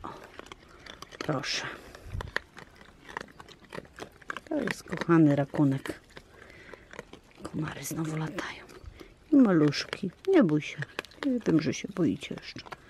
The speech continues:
Ale zobaczcie, mamę głaszczę i mama jest okej z tym. Mama jest okej z tym, tak? Ja.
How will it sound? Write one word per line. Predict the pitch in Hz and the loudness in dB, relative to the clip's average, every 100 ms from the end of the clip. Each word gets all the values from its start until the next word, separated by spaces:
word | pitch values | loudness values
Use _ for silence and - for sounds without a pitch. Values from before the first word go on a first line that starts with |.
| - - - - - - | -20 -20 -18 -18 -12 -2
Ale | 269 | 2
zobaczcie, | 240 - 143 - 208 | 4 2 -2 4 8
mamę | 202 175 156 156 | 10 8 6 4
głaszczę | 151 139 143 - - | 2 0 0 0 2
i | 151 | 2
mama | 156 147 147 | 4 4 4
jest | 143 - | 2 -4
okej | 139 135 135 | -10 -10 -10
z | - | -10
tym. | - 151 - - - - - - | -8 -8 -8 -12 -14 -16 -6 4
Mama | 294 277 | 6 6
jest | 269 | 6
okej | 254 226 175 | 4 4 2
z | - | 2
tym, | 185 | -2
tak? | 156 302 - - - _ - - - - _ - | 4 4 2 -6 -14 _ -20 -20 -20 -20 _ -14
Ja. | - | -14